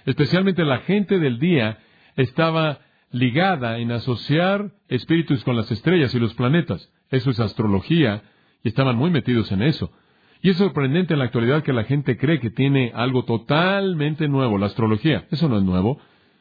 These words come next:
Esos son los mismos rudimentos antiguos del mundo. ¿Sabe usted que Julio César fue un experto en la astrología y gobernaba su vida entera por lo que las estrellas le decían?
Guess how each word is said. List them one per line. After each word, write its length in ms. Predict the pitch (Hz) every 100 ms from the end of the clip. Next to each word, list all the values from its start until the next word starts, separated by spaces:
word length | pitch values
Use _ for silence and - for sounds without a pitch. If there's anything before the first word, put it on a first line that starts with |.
| _ -
Esos 220 | 160 160
son 120 | 165
los 140 | 143 117
mismos 360 | 170 208 120
rudimentos 560 | 117 117 143 165 151 131
antiguos 380 | 117 139 156 151
del 100 | 147
mundo. 400 | 165 196 101 _ _ _ _ _ _ _
¿Sabe 240 | 165 175
usted 240 | 196 175 156
que 100 | 127
Julio 280 | 113 107
César 420 | 92 120 120 143 127
fue 460 | 127 123 123 120 _ _ _ _ _
un 220 | - 139 139
experto 400 | - 135 131 131
en 60 |
la 80 | 120
astrología 560 | - 110 104 - 131 135
y 60 |
gobernaba 520 | 120 113 104 107 131
su 120 | 135 113
vida 140 | 120
entera 520 | 113 - 120 139 135
por 140 | 127 113
lo 120 | 98
que 80 | 104
las 220 | 98 -
estrellas 400 | 87 107 120 127
le 100 | 120
decían? 380 | 110 123 139